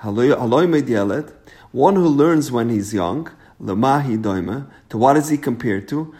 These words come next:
The Diyoi Ksuva al Niyar Chadash, to ink written on a new sheet of paper. Valoi mit Zaken Lemahi doime,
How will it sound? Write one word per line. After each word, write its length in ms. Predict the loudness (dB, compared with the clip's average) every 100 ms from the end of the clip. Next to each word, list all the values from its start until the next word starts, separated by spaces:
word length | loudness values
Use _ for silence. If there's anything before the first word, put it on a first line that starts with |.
| -20 -6
The 120 | -4
Diyoi 400 | -2 0 2 2
Ksuva 480 | 0 -2 2 4 4
al 160 | 2
Niyar 300 | 2 2 0
Chadash, 540 | -4 -8 -8 -10 -16 -20 -20 -20 -4
to 180 | -2 2
ink 260 | 2 2 2
written 560 | 2 2 0 -2 -4 -10 -6
on 160 | -2
a 60 | 2
new 160 | 2
sheet 260 | 2 0 -2
of 160 | -2 -4
paper. 420 | -8 -8 -14 -20 _ _ _ -6
Valoi 260 | 0 4 4
mit 140 | 2
Zaken 420 | 0 0 0 -2
Lemahi 340 | 0 2 0 0
doime, 640 | 0 -2 -2 -4 -6 -10